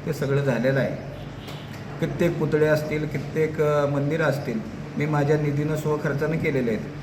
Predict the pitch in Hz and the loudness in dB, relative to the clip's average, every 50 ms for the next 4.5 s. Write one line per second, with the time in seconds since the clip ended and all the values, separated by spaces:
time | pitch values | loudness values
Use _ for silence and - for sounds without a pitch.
0 | - - - 139 139 139 147 151 147 151 156 151 147 147 139 151 165 160 151 - | -10 -6 -2 0 0 2 4 4 4 4 2 4 4 2 4 4 2 0 0 -4
1 | - - - 151 151 147 - 180 175 151 117 - - - - - - - - - | -6 -6 -2 -2 -2 2 6 6 6 6 6 4 0 -4 -8 -12 -14 -14 -14 -12
2 | - - 135 143 143 143 147 139 143 143 139 147 151 - 151 135 - 156 147 151 | -8 -4 -2 0 0 0 0 0 0 0 0 0 0 0 0 2 2 2 0 2
3 | 151 156 143 139 143 143 - 160 151 143 - - 175 175 185 170 156 151 147 139 | 2 2 2 2 2 2 0 0 -2 -2 -2 -2 -2 2 4 4 4 4 4 2
4 | 143 139 139 - 143 139 139 143 127 | 2 0 0 0 0 0 2 2 2